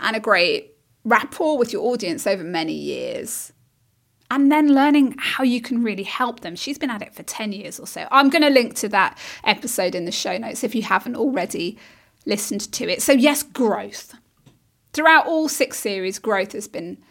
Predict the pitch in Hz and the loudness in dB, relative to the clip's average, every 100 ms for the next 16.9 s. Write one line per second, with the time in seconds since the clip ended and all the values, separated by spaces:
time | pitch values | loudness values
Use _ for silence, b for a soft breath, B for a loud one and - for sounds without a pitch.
0 | b b - 349 294 285 277 302 - 311 | b b -2 -2 0 -4 0 0 4 2
1 | - 285 233 226 226 - 208 208 202 - | 4 0 2 4 2 0 -4 -4 -6 -6
2 | 185 - 147 143 - - 240 240 - 330 | -6 -2 -2 0 0 2 2 2 2 0
3 | 403 - - 240 175 113 - 139 233 240 | 0 -2 -2 -2 -2 -4 -8 -6 -4 -6
4 | - B B B B B _ _ - - | -8 B B B B B _ _ -2 4
5 | 320 427 415 415 254 214 - 254 - 349 | 4 6 2 4 2 2 0 -4 -2 -2
6 | - 147 - - - - _ 233 233 196 | 0 0 -2 -8 -10 -10 _ -2 2 4
7 | 175 165 - - 233 233 226 - 208 180 | 4 2 -4 -2 -2 0 -2 -4 -4 -4
8 | 170 196 - - - - - B B B | -6 -8 -6 -4 -4 -4 -8 B B B
9 | 214 277 427 - 392 302 240 269 302 302 | 4 6 4 2 0 -2 2 2 4 6
10 | 175 160 185 277 - - - - _ _ | 6 8 8 6 4 -6 -10 -10 _ _
11 | _ 180 202 220 202 180 - 175 185 185 | _ -6 -4 -6 -6 -6 -8 -8 -6 -6
12 | 196 190 190 185 190 262 247 311 311 330 | -4 -4 -2 -4 -4 -4 -4 -2 0 2
13 | 311 311 311 - 330 320 320 285 226 208 | 2 2 -4 -4 -2 -2 -2 -2 -2 -2
14 | 196 208 220 - - 269 285 277 262 262 | -2 -2 -2 -4 2 4 6 4 2 0
15 | - 214 208 202 180 190 - 285 269 233 | -2 -2 -2 -6 -6 -4 2 4 6 4
16 | 190 262 - 269 269 - 262 247 240 | 0 0 2 0 0 -2 -4 -4 -6